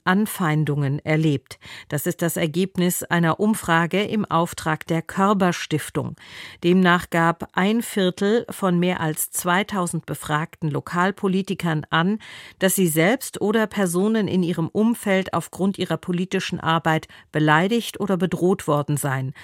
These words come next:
Siebenundzwanzig Prozent berichteten, demokratiefeindliche Tendenzen in ihrer Kommune zu beobachten.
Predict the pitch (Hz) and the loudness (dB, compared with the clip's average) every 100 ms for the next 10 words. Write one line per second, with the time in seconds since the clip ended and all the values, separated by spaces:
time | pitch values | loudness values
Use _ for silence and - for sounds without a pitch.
0 | - - - 151 202 220 220 - 196 196 | -20 -20 -10 -2 0 2 0 0 -2 -2
1 | 214 - 190 - 190 190 185 190 185 190 | -4 -6 -4 -2 -2 -2 -2 -2 -2 -4
2 | 185 185 165 165 156 151 - 147 - 214 | 0 0 0 0 0 -2 -6 -6 -4 -4
3 | 208 - 170 170 175 - 170 - 170 170 | -4 -2 -2 0 -4 -6 -6 -2 0 2
4 | 175 196 - 180 165 156 156 151 - 185 | 2 2 0 -2 -2 -2 -2 -4 -2 0
5 | 175 165 160 156 - 175 165 - 196 151 | 2 4 2 0 -2 -2 0 0 0 0
6 | 127 - 135 | -2 -8 -12